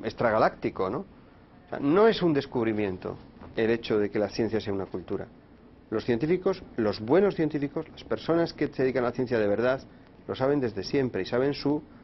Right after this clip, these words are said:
terrible y angustiosa falibilidad y el, el, lo, lo difícil que es realmente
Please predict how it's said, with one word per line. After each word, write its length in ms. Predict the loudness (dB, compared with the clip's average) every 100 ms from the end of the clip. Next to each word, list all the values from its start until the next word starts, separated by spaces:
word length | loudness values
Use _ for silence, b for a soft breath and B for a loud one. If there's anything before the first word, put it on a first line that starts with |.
| B B B
terrible 840 | 0 2 4 4 4 4 4 2 2
y 280 | 0 2
angustiosa 1000 | 2 2 0 -4 -2 2 2 2 0 0 -4 B B
falibilidad 880 | 2 4 4 2 2 2 4 4 4
y 160 | 2 2
el, 680 | 0 -2 -4 -2 -4 -4 -4
el, 320 | -6 -2 -2
lo, 80 | 0
lo 180 | 2 0
difícil 360 | 2 0 0
que 120 | 0
es 80 | 0
realmente 600 | 2 0 0 -2 -2 -6